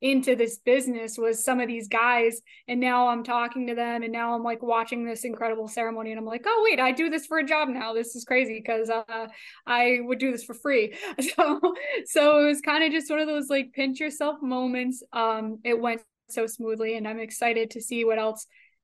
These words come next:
happens throughout the season. Um, new jerseys, which have grown on me. At first, I didn't like them all that much, um, with the sparkly gold, which,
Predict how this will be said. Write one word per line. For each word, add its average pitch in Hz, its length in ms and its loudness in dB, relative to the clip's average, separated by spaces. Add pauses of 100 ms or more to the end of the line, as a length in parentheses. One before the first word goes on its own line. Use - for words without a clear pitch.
(140)
happens 226 380 -4
throughout 220 320 0
the 220 60 -4
season. 226 480 -8
Um, 220 320 -8
new 240 160 -2
jerseys, 240 640 0
which 240 260 -2
have 262 220 -2
grown 302 240 4
on 285 160 4
me. 277 120 2
At 262 140 -2
first, 262 240 -4
I 254 60 -4
didn't 254 200 -6
like 226 240 -2
them 233 380 -6
all 226 200 0
that 233 180 0
much, 226 480 -8
um, 220 640 -4
with 233 140 2
the 226 140 -4 (460)
sparkly 262 560 2
gold, 262 480 6
which, 269 280 -4